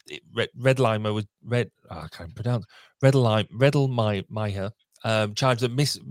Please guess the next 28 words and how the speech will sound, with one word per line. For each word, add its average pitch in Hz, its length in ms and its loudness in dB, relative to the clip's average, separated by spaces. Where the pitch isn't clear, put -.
uh, 90 180 -12
missed 143 220 -2
medical 131 240 -2
diagnoses 107 560 0
are 110 140 0
often 131 240 0
attribu-, 110 400 -4
attributable 98 640 -6
to 107 160 -4
heuristics, - 720 -6
the 123 120 4
availability 160 520 4
heuristic 98 480 -4
being 107 220 -2
one 135 120 2
of 139 100 0
those 101 220 0
responsible. 107 640 -8
They 135 60 -2
explained 135 300 0
that - 140 -4
heuristics 147 540 -2
are 127 60 -2
beneficial 127 680 -2
as 101 120 -4
they're 110 100 -2
cognitively 127 720 -4
economical, 110 760 -8